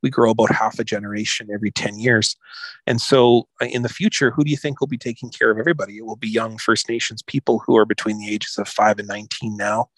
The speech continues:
The largest, that's the largest group of First Nations people now. And the average age of Canadians between thirty-five and forty-nine. So, um, First Nations young people, if we invest in them now, they'll take care of all of us. They'll pay the taxes and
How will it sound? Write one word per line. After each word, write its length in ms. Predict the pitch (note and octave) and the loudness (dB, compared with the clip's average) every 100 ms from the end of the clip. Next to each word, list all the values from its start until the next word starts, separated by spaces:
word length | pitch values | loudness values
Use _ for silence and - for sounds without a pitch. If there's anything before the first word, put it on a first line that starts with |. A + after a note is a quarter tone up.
| - - - - - | -16 -12 -12 -4 0
The 80 | |
largest, 380 | G#2 G#2 G#2 G#2+ - | 4 4 4 0 -2
that's 200 | - G#2+ | -4 -2
the 80 | - | -2
largest 340 | G#2+ G#2 G2+ - | 0 2 0 0
group 240 | A2 A2 | 2 2
of 80 | A2 | 2
First 240 | G2 - | 0 0
Nations 280 | G2+ - G#2 | -4 -4 -6
people 300 | - - - | -6 -6 -4
now. 280 | G2 G2+ A#2 - - - | -4 -4 -6 -10 -16 -8
And 100 | - | 0
the 60 | A#2 | 2
average 280 | A#2 A#2+ A#2+ | 4 4 4
age 180 | A#2 A#2 | 4 2
of 100 | - | -6
Canadians 540 | B2 A#2+ B2+ A#2+ A#2 | -6 -2 0 -2 -2
between 340 | A2+ - A2 | -4 -2 -4
thirty-five 540 | A2 A2+ A2 - A2 A2 | 2 2 2 2 2 0
and 100 | A2+ | -4
forty-nine. 600 | - A2 A2 A2 D3 A#2 | -4 -4 -4 -4 -4 -4
So, 300 | - A#2+ - _ - - - _ | 2 2 2 _ -20 -20 -20 _
um, 300 | - G2+ G2 | -8 -8 -8
First 260 | F#2+ D#3+ D3+ | 0 2 4
Nations 420 | C#3+ D#3 - D#3+ | 2 2 0 2
young 200 | C#3 D#3+ | 2 0
people, 420 | - B2+ A2+ A2 | 0 -4 -2 -2
if 80 | B2 - | -2 -4
we 100 | A#2+ | -6
invest 400 | A#2 B2 C3+ - | -2 0 0 -2
in 80 | C3 | -2
them 160 | A#2 | -2
now, 240 | A#2 C3+ C#3 | -2 -2 -4
they'll 140 | A2 | -6
take 240 | - B2+ | -6 -8
care 260 | - B2+ A#2+ | -2 4 4
of 80 | G#2+ | 4
all 160 | A2 | 2
of 80 | A#2+ | 0
us. 240 | F#2 - - | -4 -10 -8
They'll 220 | G#2 G2 | -6 -2
pay 160 | - A#2+ | -2 -2
the 120 | A2+ | -4
taxes 640 | - A2+ B2 - B2+ A#2 | -2 2 0 0 -4 -2
and 180 | G#2 F#2+ | -6 -10